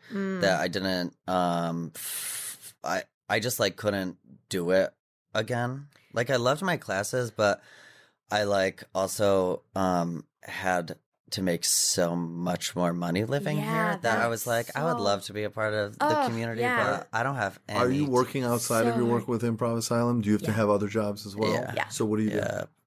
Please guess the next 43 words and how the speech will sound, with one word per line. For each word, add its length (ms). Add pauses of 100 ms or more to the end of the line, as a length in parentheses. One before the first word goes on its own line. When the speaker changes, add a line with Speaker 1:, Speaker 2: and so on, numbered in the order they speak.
(100)
Speaker 2:
Um, 840
I 120
wait 220
tables. 1040
Speaker 1:
Yeah. 280
Speaker 2:
Um, 460 (280)
Vicky 240
and 100
I, 420 (220)
um, 560 (260)
<laughs> 280
Speaker 1:
What's 200
your 100
newest 300
thing? 220
Speaker 3:
Well, 140
Speaker 1:
what 80
are 20
you 220
guys 100
doing? 400
Speaker 3:
I, 600
um, 500
<laughs> 60
met 380
an 180
awesome 400
family 300
that 140
I 80
nanny 300
for. 400 (180)
Speaker 1:
Great. 480
Speaker 3:
And, 340
like, 180
three 140
days 200
a 60
week. 340 (160)
And 140
Speaker 4:
Hmm. 60
Speaker 3:
then, 520
um, 540